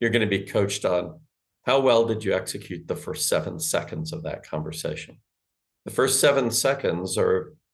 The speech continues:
well known now by a number of, of, uh, folks who've studied this to be the amount of time we have to get someone to trust us. And given that trust is imperative in B two B,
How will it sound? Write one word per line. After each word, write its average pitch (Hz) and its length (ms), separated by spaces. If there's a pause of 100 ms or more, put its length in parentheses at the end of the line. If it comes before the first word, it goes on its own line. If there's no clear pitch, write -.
(120)
well 107 360
known 101 420
now 82 300
by 90 260
a 87 160
number 90 460
of, 78 220 (300)
of, 80 300
uh, 82 200
folks 101 260
who've 80 140
studied 170 380
this - 260 (420)
to 160 80
be 156 120
the 127 160
amount 110 260
of 107 100
time 92 300
we 87 160
have 82 220
to - 80
get 80 160
someone 80 360
to - 100
trust - 420
us. - 340 (560)
And 101 180
given 110 340
that 90 340
trust - 440
is 92 200
imperative 98 760
in 85 160
B 87 160
two 82 60
B, 90 520